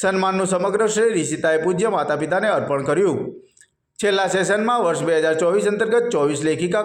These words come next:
કવયત્રીઓને શિલ્ડ આપી સન્માનિત કરાયા. આ સમગ્ર કાર્યક્રમનું લાઈવ પ્રસારણ પણ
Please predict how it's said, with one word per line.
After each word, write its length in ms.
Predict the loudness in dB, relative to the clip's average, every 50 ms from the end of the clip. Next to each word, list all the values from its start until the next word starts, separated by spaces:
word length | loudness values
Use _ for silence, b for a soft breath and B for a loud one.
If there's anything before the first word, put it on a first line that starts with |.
| -2
કવયત્રીઓને 600 | -2 0 0 0 0 -2 -2 -2 -2 0 0 0 -2 -2
શિલ્ડ 240 | -2 -2 0 0 0
આપી 180 | 0 0 -2 -2 -2
સન્માનિત 480 | -2 -2 -2 -2 -2 -2 -2 -4 -4 -2 -2
કરાયા. 520 | 0 0 2 0 0 0 -2 -4 -6 -10 -12 -16 -20 B B B B B B B B
આ 140 | B -4 -2 -2 -2
સમગ્ર 280 | -2 0 0 0 0 0 0 0
કાર્યક્રમનું 600 | 0 0 0 0 0 0 2 2 2 2 2 2
લાઈવ 220 | 2 0 0 0
પ્રસારણ 500 | -2 -2 -2 0 0 0 0 0 0 0 0
પણ 340 | 0 0 0 -2 -4 -6 -8